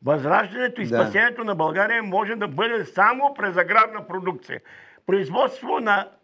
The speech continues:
Speaker 1: ядене. Нямаме,
Speaker 2: <laughs>
Speaker 1: нямаме друг шанс. Разбирате, защото, ма, да, п-, производство, друго. Кое е производство? Обяснете ми, нямаме един завод, нямаме нищо. Това е реалното, което,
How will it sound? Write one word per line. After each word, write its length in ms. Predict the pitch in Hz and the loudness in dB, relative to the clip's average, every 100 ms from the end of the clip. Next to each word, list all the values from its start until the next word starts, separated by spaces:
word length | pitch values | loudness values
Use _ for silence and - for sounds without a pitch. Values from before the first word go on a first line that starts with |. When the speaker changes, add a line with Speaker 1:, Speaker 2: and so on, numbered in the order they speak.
| _ | _
Speaker 1:
ядене. 1040 | - 220 262 269 151 240 262 247 233 226 135 - _ _ _ _ _ - - | 0 4 4 4 0 -2 0 -2 -2 -2 -4 -12 _ _ _ _ _ -12 -4
Нямаме, 520 | 143 240 269 247 233 233 | 2 4 4 0 -4 -6
Speaker 2:
<laughs> 120 | _ 131 | _ -8
Speaker 1:
нямаме 580 | 131 185 247 285 311 | -2 0 2 0 -2
друг 380 | 196 175 269 - | -4 -2 -2 -4
шанс. 560 | - 226 240 170 - - _ _ _ 127 | -4 2 2 2 -8 -20 _ _ _ -4
Разбирате, 420 | 147 233 262 156 | 0 2 0 -2
защото, 360 | 120 208 202 - - - | -2 -2 -2 -12 -18 -2
ма, 120 | 254 | 2
да, 240 | 254 262 226 | 4 2 0
п-, 180 | 247 - | -4 -2
производство, 640 | 269 262 220 494 - 269 | -2 -2 2 0 0 -4
друго. 240 | 247 240 | -8 -6
Кое 160 | - 220 | 0 0
е 140 | 571 | 0
производство? 560 | 262 254 175 175 - 135 | -2 -8 -4 -4 -4 -8
Обяснете 520 | 127 147 - 208 214 | -4 -4 -2 -2 0
ми, 120 | 226 | 0
нямаме 300 | 131 151 214 | 2 2 2
един 240 | 185 226 226 | -2 -4 -6
завод, 340 | 202 214 208 | -2 -2 -2
нямаме 280 | 156 180 175 | -2 -2 -2
нищо. 300 | 175 139 _ - - - | -6 -10 _ -20 -20 -4
Това 380 | 165 143 190 240 | -2 2 2 2
е 180 | 277 - | 0 -2
реалното, 520 | 147 160 214 240 233 | -2 2 0 0 -6
което, 320 | 208 220 208 | -6 -4 -4